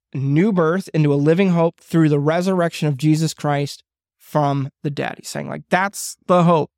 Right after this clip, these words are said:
is the death of Jesus Christ, and his resurrection gives us a hope.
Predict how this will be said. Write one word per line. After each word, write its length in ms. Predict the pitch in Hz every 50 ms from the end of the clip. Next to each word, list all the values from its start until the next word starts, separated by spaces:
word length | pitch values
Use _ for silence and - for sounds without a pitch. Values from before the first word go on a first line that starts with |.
| -
is 200 | 165 147 143 139
the 60 | 151 156
death 420 | 143 - 190 196 190 196 _ -
of 160 | 165 156 147
Jesus 360 | 143 175 190 190 185 185 180
Christ, 480 | - - 190 180 180 180 185 180 - - _ _ _ _ _ _
and 140 | - 151 147
his 180 | 151 143 127 131
resurrection 880 | 131 139 151 170 185 185 196 190 185 175 175 - - - 170 170 170 - _ _ _
gives 280 | - 151 143 135 - - -
us 380 | - 160 165 175 - - - - -
a 120 | 165 156
hope. 440 | 143 - 165 147 147 170 214 _ -